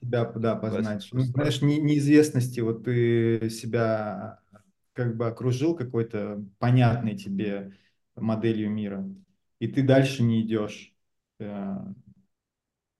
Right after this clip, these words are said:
Speaker 1: есть
Speaker 2: Потому что
Speaker 1: очень
Speaker 2: это, мне кажется, а, это вот как бы вы-, выход на такой персональный камин-аут. Когда
Speaker 1: Да,
Speaker 2: ты
Speaker 1: да, да, но
Speaker 2: начинаешь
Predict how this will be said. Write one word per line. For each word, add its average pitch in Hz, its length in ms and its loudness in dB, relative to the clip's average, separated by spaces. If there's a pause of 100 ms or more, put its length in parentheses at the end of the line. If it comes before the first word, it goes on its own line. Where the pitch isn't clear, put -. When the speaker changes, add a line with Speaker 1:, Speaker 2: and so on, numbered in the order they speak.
(100)
Speaker 1:
есть 139 360 4
Speaker 2:
Потому 147 100 6
что 131 180 4
Speaker 1:
очень 123 100 6
Speaker 2:
это, 127 180 6
мне 135 120 0
кажется, 135 360 6 (100)
а, 117 60 0
это 147 340 2
вот 120 280 -6 (120)
как 123 160 0
бы 117 160 -2 (200)
вы-, 131 380 0
выход 147 440 4
на 131 120 2
такой - 340 -2
персональный 147 640 2
камин-аут. 123 800 2 (800)
Когда 147 240 6
Speaker 1:
Да, - 0 -
Speaker 2:
ты - 100 8
Speaker 1:
да, 151 60 6
да, 156 180 8
но 143 80 6
Speaker 2:
начинаешь 165 200 2